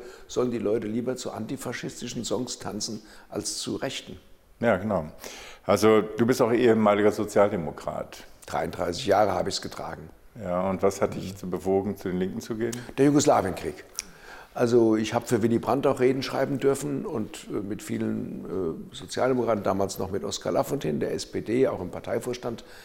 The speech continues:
Speaker 1: gesessen, war auch für die S P D im Bundestag, äh, war in der Frankfurter Stadtregierung, äh, und habe eigentlich immer geglaubt, dass was Willy Brandt sagt,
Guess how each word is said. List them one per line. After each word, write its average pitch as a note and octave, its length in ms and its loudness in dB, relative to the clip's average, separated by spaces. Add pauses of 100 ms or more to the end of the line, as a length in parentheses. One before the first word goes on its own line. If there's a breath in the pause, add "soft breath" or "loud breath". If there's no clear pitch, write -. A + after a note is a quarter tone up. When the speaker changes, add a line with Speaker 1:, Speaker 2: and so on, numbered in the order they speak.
(200 loud breath)
Speaker 1:
gesessen, A2 360 2
war F#2 160 2
auch - 80 0
für - 140 -6
die E2+ 100 -4
S - 140 -10
P - 140 -8
D - 100 -4
im F#2 140 -4
Bundestag, A2+ 460 -4 (580 loud breath)
äh, G#2+ 180 2
war G2 140 4
in - 400 -6
der F2 120 -8
Frankfurter F#2 440 -6
Stadtregierung, A#2+ 720 -2 (580 loud breath)
äh, - 60 0
und A2 800 2 (500)
habe - 300 -2
eigentlich - 360 0
immer A#2 360 6
geglaubt, G2+ 720 2
dass A2 180 0
was G#2 180 2
Willy A#2 220 2
Brandt G2+ 340 -2
sagt, - 480 -4